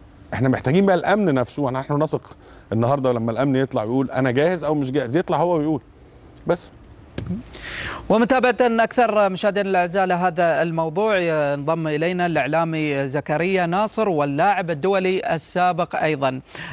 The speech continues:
Speaker 2: أستاذ زكريا، مساء الخير بداية.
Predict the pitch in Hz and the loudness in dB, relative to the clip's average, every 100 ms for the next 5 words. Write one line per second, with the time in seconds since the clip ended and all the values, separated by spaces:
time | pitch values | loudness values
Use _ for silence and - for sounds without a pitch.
0 | - 175 170 165 160 - 208 196 202 202 | 0 4 4 4 2 2 0 2 2 2
1 | 196 214 220 226 226 226 190 190 208 190 | 0 0 0 2 2 2 -2 -2 -2 -2
2 | 214 196 180 156 151 139 - - | -2 -2 -2 -2 0 -2 -2 -8